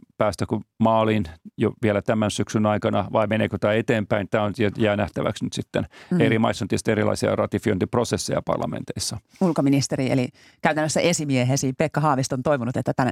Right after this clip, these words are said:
Speaker 2: tän vuoden aikana jopa voisi nämä lopulliset ratifioinnit tulla. Oletko s-, yhtä optimistinen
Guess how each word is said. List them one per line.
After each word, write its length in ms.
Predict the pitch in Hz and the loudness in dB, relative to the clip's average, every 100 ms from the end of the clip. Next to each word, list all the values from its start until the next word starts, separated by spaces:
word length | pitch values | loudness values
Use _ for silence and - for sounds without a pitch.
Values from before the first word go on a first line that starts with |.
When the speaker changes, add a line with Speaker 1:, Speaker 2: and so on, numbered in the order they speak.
| - | 0
Speaker 2:
tän 220 | 160 131 | 0 0
vuoden 240 | 135 120 143 | 0 0 2
aikana 300 | 120 - 110 | 0 -2 -4
jopa 220 | - - | -6 -4
voisi 280 | 101 101 - - _ | -2 -2 -4 -10 _
nämä 200 | 151 127 107 - - | 0 0 -2 -6 -2
lopulliset 440 | 156 127 120 - | 0 0 -2 0
ratifioinnit 540 | 147 135 113 117 131 - | -2 -2 -4 -4 -4 -4
tulla. 260 | 175 120 127 | -2 0 0
Oletko 220 | 170 202 | 0 -2
s-, 120 | - - | -4 0
yhtä 320 | 214 - 151 - - _ | 0 2 -2 -2 -16 _
optimistinen 680 | - - - 135 131 - 143 | 0 0 0 2 2 0 -2